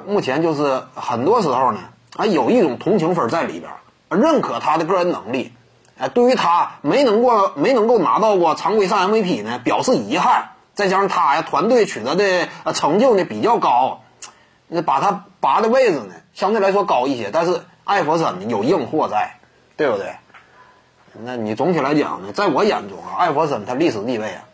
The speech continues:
那起码是不次于韦德的。你没有常规赛M V P，你想进前二十啊，你太开玩笑了，前三十都难，对不对？但有常规赛M V P，你起码你就有这种跻身的资格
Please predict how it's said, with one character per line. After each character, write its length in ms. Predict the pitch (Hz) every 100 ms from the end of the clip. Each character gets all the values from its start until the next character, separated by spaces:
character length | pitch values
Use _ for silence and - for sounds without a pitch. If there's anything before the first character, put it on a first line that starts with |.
| _ _ _ _ -
那 140 | 254
起 260 | - - 247
码 200 | 311 131
是 80 | 185
不 180 | 175 190
次 260 | - 311
于 80 | 220
韦 220 | 180 151
德 60 | 110
的。 240 | 73 - - _ _ _ _ _ _ _ -
你 160 | 139
没 120 | 160
有 120 | 302 233
常 180 | 466
规 120 | 277 240
赛 80 | 254
M 100 | 240
V 100 | 240
P， 180 | 202 185
你 160 | 202
想 140 | 196 147
进 140 | 208
前 120 | -
二 160 | 160 175
十 120 | 101
啊， 320 | 87 113 - - _ _ -
你 160 | 127 143 -
太 220 | - 262
开 180 | - 180
玩 180 | 131 117
笑 220 | 123 110
了， 140 | - - _ _
前 320 | - 214 240
三 180 | 233 240
十 140 | 160
都 160 | 165 160
难， 360 | 135 95 - - _ _ _ -
对 120 | 180
不 100 | 123
对？ 180 | 120 - -
但 180 | 247 190
有 220 | 117 127
常 220 | 185 302
规 100 | 220
赛 80 | 190
M 120 | 156
V 100 | 151
P， 280 | 135 104 - _ _ _ _
你 160 | 120 135
起 160 | 180
码 160 | 190 190
你 160 | 143 127
就 80 |
有 180 | 170 104
这 120 | 175
种 120 | 131 107
跻 220 | 185 175
身 120 | 190
的 80 | 208
资 320 | 185 180 196
格 80 | 160